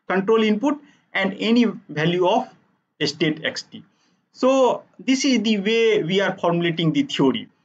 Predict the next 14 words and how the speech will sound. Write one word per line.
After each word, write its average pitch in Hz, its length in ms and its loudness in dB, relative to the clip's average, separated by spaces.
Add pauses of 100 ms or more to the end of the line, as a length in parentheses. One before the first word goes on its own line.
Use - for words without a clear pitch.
(380)
First, 294 440 -2 (420)
we 220 140 0
are 226 100 2
assuming 214 480 2
that 196 200 -2
everything 180 500 -4
is 156 120 -6 (140)
flexible, 185 600 -2
and 240 160 -2
after 254 420 0
that 226 180 -2
slowly 240 480 2
we 180 220 -2
are 233 180 -2